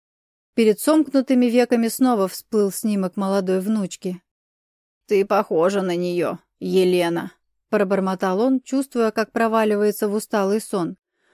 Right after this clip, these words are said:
«Может, хоть ты простишь старого дурака за то, что глупо потерял столько лет?» Кейт не смогла сдержать лёгкой улыбки.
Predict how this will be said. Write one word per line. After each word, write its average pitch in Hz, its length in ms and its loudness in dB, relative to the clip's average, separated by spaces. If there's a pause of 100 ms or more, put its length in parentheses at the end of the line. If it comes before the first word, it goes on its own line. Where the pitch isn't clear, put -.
(220)
«Может, 254 420 2
хоть 202 320 0
ты 233 180 0
простишь 202 540 0
старого 180 460 2
дурака 185 480 0
за 180 160 0
то, 196 260 -2
что - 240 -2
глупо 190 380 2
потерял 190 480 0
столько 170 440 -4
лет?» 180 460 -2 (840)
Кейт 240 240 2
не 233 120 2
смогла 233 420 0
сдержать 190 480 -4
лёгкой 190 380 -4
улыбки. 190 560 -4